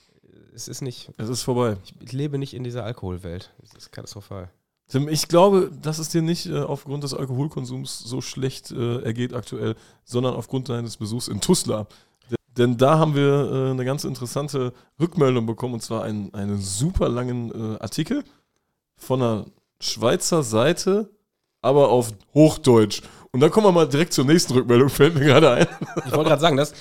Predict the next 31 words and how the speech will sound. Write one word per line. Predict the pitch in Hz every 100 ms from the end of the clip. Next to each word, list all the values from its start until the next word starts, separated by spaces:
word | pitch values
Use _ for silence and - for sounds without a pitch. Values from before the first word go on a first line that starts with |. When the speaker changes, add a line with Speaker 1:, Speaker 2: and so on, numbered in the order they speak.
| -
Speaker 1:
wäre | 139
jetzt | 196
aber | 170
ein | 170
totaler, | 165 156 165 160 120
total | 143 160
guter | 165 165
Übergang, | 170 143 101 98 107
ne? | 160 - -
Speaker 2:
Ja, | 123 147
wir | 147
haben | 185
was | 170 180
Witziges | - 170 156
reinbekommen. | 165 165 120 117
Ich | 143
hab's | -
auch | 165
irgendwann | 143 170 175 165
mal | 156
in |
unseren | 151 147 147
Redaktionsplan | 147 127 160 180 131 113
geschickt. | 120 - 165 -
Speaker 1:
Also | 123 127
ich | 185
hab | 185
ja | 160
letzte | 151 165 143
Woche, | 156 151 143 139 123
ähm, | 123 123 123